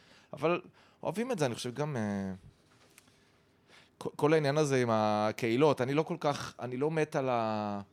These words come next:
בדיעבד הבנתי שהתחלתי לנגן על גיטרה ולהיות, אה, אני רוצה להיות בלהקה ולנגן גם, לא כל כך חשבתי שאני רוצה להיות אנטרטיינר.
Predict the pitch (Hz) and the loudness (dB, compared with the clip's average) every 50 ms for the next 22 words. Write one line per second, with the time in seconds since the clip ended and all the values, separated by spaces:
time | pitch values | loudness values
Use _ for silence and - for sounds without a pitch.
0 | _ _ _ _ _ _ _ _ _ - 151 139 135 139 131 143 131 123 123 170 | _ _ _ _ _ _ _ _ _ -10 0 2 4 6 6 6 6 6 8 8
1 | 165 139 120 113 117 98 131 127 120 113 98 - 113 110 113 127 131 - - - | 8 8 6 4 4 4 4 4 4 2 0 -2 -2 -2 0 -2 -4 -8 -14 -20
2 | - - - - - - - - - 139 120 113 113 113 113 113 - 92 - - | -20 -20 -20 -20 -20 -16 -12 -8 -4 -2 0 0 2 2 0 0 -2 -4 -4 -2
3 | - 165 151 170 165 147 127 156 160 160 147 120 117 110 - 180 190 196 175 156 | -2 0 0 0 0 0 0 0 0 0 -2 -4 -4 -2 2 4 4 4 6 4
4 | 139 120 101 120 117 113 123 127 135 131 - - 143 135 127 123 120 131 131 139 | 4 2 2 -2 -2 0 0 0 0 -2 -4 -6 -4 -2 -2 0 0 0 -2 0
5 | - 147 135 110 131 123 123 120 120 - 185 196 196 185 160 127 139 123 120 113 | 0 -2 -2 -2 0 0 0 0 0 2 2 4 4 4 4 2 0 -4 -4 -2
6 | 101 123 160 170 165 156 135 175 190 196 196 190 202 208 214 208 - - - _ | 0 4 4 4 4 4 4 6 6 8 8 6 4 2 0 -6 -10 -16 -20 _
7 | - - - - - - - - 156 180 262 240 - 240 202 - - 185 175 - | -20 -20 -20 -20 -20 -14 -4 0 0 2 2 4 4 4 4 4 2 0 2 2
8 | 170 156 - 165 - 175 151 135 151 147 127 139 - 143 143 139 - 139 139 131 | 4 4 4 2 2 2 0 2 2 2 2 2 4 4 2 2 2 2 -2 0
9 | 120 - 117 123 - - - 143 139 135 135 127 117 101 92 | 0 0 0 0 -2 0 2 2 2 4 4 2 2 2 0